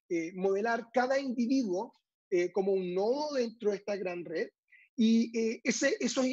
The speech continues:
estos individuos pueden ser contagiados a través de distintos canales. Pueden ser, pueden ser contagiados en su casa, pueden, ¿cierto? Eh, eh, recibir la infección a través del colegio o a través del trabajo,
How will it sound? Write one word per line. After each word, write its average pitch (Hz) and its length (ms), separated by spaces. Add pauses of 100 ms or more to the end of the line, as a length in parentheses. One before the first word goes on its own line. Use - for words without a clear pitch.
estos 254 240
individuos 254 720
pueden 226 260
ser 220 240
contagiados 226 840
a 196 100
través 208 240
de 208 80
distintos 185 460
canales. 143 300 (500)
Pueden 175 200
ser, 175 380
pueden 170 300
ser 170 160
contagiados 147 480
en - 40
su 220 140
casa, 240 560 (320)
pueden, 165 480
¿cierto? 170 280 (120)
Eh, 156 100
eh, 156 360
recibir 165 340
la 170 60
infección 165 500
a 160 100
través 165 320
del 156 160
colegio 190 560
o 175 180
a 156 60
través 165 340
del 151 160
trabajo, 269 560